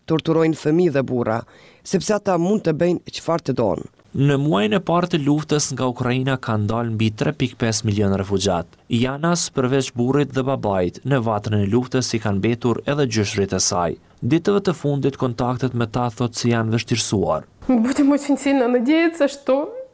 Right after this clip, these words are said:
Speaker 3: это всё закончится и что всё-таки мы вернёмся домой.
Speaker 1: Ne shpresojmë që lufta të mbarojë dhe të kthehemi në shtëpi. Ne u futëm në shtëpinë tonë të re vitin e kaluar. Ne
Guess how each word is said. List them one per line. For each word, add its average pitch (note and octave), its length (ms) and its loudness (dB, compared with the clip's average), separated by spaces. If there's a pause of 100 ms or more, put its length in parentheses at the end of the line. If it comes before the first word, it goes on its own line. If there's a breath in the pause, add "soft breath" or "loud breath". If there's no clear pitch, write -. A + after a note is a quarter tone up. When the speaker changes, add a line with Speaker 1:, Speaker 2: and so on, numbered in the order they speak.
(220)
Speaker 3:
это F4+ 280 2
всё E4 260 0
закончится F#4+ 720 2
и F#4 80 6
что F#4 240 0
всё-таки G#4 480 -2
мы F#4+ 280 2 (280)
вернёмся F#4+ 480 2
домой. D#4 480 4 (560 soft breath)
Speaker 1:
Ne F#3+ 140 4
shpresojmë G3+ 500 0
që F3+ 160 0
lufta F3 320 0
të D#3 160 0
mbarojë C#3+ 380 0
dhe C#3 100 0
të - 160 -6
kthehemi B2+ 480 0
në G2+ 160 -2
shtëpi. A2 320 -4 (460 soft breath)
Ne E3+ 160 4
u - 20 0
futëm F#3+ 380 0
në E3 80 4
shtëpinë D#3+ 480 0
tonë D#3 220 0
të C#3+ 100 2
re C#3 160 2
vitin C3+ 320 -2
e - 40 -2
kaluar. A#2+ 500 -2 (800 soft breath)
Ne F3+ 360 4